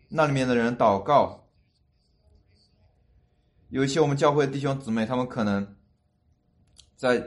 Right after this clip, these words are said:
急救，他们家人会告诉我说：“唉，当你看到，当你看到他的时候，你一定会被吓到的，你肯定不会想看到他。”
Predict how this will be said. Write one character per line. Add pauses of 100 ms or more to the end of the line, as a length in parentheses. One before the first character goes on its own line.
(120)
急
救， (1500)
他
们
家
人
会
告
诉
我
说 (520)
：“唉， (260)
当
你
看
到， (100)
当
你
看
到
他
的
时
候，
你
一
定
会
被
吓
到
的， (2500)
你
肯
定
不
会
想
看
到
他。”